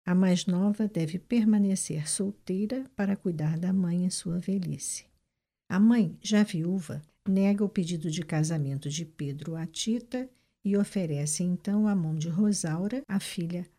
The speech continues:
mais velha, a Pedro, que acaba por se casar com ela para ficar perto de seu grande amor,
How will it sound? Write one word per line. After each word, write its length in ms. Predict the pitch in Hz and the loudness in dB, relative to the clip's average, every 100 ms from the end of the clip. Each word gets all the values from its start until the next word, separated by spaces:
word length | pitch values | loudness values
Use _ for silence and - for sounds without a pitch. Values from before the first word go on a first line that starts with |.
| - | -8
mais 360 | 170 190 208 | -2 2 2
velha, 480 | - 160 160 165 170 | 0 -4 -4 -4 -8
a 100 | - 175 | -4 -4
Pedro, 520 | - 127 - - - _ _ _ - | -4 -10 -10 -18 -20 _ _ _ -2
que 120 | 214 | 2
acaba 380 | 208 - 185 190 | 2 2 2 0
por 180 | - | -2
se 140 | 185 202 | -4 -4
casar 480 | 202 170 160 160 165 | -2 -2 0 -2 0
com 160 | 208 | 2
ela 340 | 196 185 202 226 | 4 2 2 -2
para 300 | - 202 208 | -2 0 0
ficar 400 | - - 175 - | -2 -4 -4 -4
perto 440 | - 185 - - | -2 -4 -4 -10
de 140 | 160 | -6
seu 240 | 180 - 160 | -4 -4 -4
grande 360 | 170 196 214 | 0 2 2
amor, 400 | 208 190 139 110 | 2 0 -2 -6